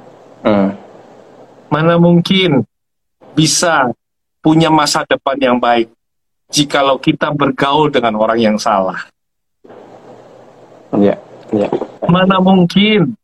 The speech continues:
Speaker 2: bisa dapat mentor yang baik? Mana mungkin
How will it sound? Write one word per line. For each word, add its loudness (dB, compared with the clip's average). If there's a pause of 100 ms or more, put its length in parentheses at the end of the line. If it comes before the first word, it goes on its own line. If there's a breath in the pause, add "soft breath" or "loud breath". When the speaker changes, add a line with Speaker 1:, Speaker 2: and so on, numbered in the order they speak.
(500)
Speaker 2:
bisa 0
dapat -4
mentor 0
yang 0
baik? 0 (720)
Mana 0
mungkin 2